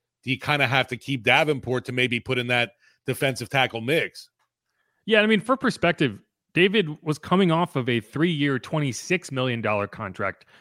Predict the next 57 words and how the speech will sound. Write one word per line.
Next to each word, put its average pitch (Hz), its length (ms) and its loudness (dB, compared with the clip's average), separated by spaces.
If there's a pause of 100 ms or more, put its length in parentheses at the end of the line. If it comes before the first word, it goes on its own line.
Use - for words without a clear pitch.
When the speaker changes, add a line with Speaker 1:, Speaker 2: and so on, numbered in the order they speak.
Speaker 2:
which - 160 -6
he 151 80 -4
signed 214 340 2
at 175 140 0
age 160 200 2
twenty-seven, 165 600 0
and 143 140 -2
I 175 100 2
would 190 120 4
argue 135 440 2 (320)
at 151 80 2
a 156 40 0
point 185 320 0
that 156 80 4
he 156 100 0
was 123 140 -2
playing 120 600 0 (480)
at 147 120 2
a 143 40 6
much 147 280 2
higher 160 340 4
level 120 480 2
than 123 160 0
he 120 120 -2
has 127 340 0
the 113 100 0
last 110 300 0
two 120 120 -4
seasons. 139 320 -2
He's 101 60 -6
still 151 180 -2
a 131 60 -2
very 120 180 2
good 139 180 -2
player, 135 440 2 (400)
but 131 100 0
I, 143 160 2 (240)
I 143 60 -4
mean, 156 140 0
I 156 60 0
don't 170 200 -4
think 180 180 -4
that 151 220 -2
he's, 147 560 -2
I 135 60 -2
think 185 200 -2
he's 165 160 -2
peaked, - 460 -6
right? 147 180 -2
Like, 156 160 -2
I 160 80 0
think 196 220 -4
he 180 180 0
is 131 180 -2 (200)
past 190 280 -4
his 127 140 -4
prime 113 460 -8